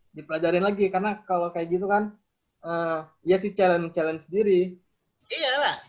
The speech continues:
Speaker 2: makanya itu penting itu. Jadi ada gunanya. Ya, jadi sebagai seorang ahli ekonomi syariah, itu yang mau saya mau lihat dari disertasi kalian. Ya, cari mau enaknya aja.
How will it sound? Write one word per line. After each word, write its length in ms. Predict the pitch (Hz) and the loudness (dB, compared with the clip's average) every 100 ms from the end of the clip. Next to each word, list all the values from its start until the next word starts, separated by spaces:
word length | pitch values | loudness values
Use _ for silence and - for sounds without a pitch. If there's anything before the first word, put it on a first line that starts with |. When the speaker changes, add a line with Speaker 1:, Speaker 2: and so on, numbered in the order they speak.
| - - | -20 -10
Speaker 2:
makanya 400 | 220 277 294 269 | -4 0 2 2
itu 120 | - 190 | 0 -6
penting 320 | 247 277 339 | -6 -4 0
itu. 100 | 254 196 | 0 0
Jadi 300 | 170 190 311 | -2 0 2
ada 240 | 220 202 | 2 2
gunanya. 520 | 185 185 277 254 208 170 - - _ _ - | 0 0 0 2 0 -2 -6 -20 _ _ -8
Ya, 160 | 180 208 - 196 - 170 | -4 -4 -6 -16 -14 -4
jadi 240 | 175 208 | 0 0
sebagai 240 | 175 185 185 | 0 0 0
seorang 320 | 170 190 185 | 0 -2 0
ahli 320 | 185 196 214 | 0 2 0
ekonomi 480 | 180 196 185 190 185 | 0 -4 -4 -2 0
syariah, 480 | 202 180 196 233 - - _ _ _ _ _ _ | 2 0 0 -2 -4 -10 _ _ _ _ _ _
itu 800 | 427 349 370 _ _ _ - 480 208 | -14 -14 -14 _ _ _ -4 -2 0
yang 240 | 196 185 | -2 -4
mau 80 | 170 | -6
saya 160 | - | -6
mau 320 | 170 170 165 156 - _ | -6 -6 -8 -12 -16 _
lihat 240 | 175 185 | 2 2
dari 240 | 180 170 165 | 2 0 -2
disertasi 480 | 160 156 156 151 170 | -4 -6 -6 -6 -6
kalian. 560 | 180 214 180 156 151 - _ _ _ _ _ - | -4 -2 -4 -6 -10 -20 _ _ _ _ _ -2
Ya, 160 | 240 | -2
cari 160 | 214 196 | -2 -4
mau 160 | 185 | 0
enaknya 320 | 175 175 175 185 | 0 0 2 0
aja. 300 | 220 220 | 0 0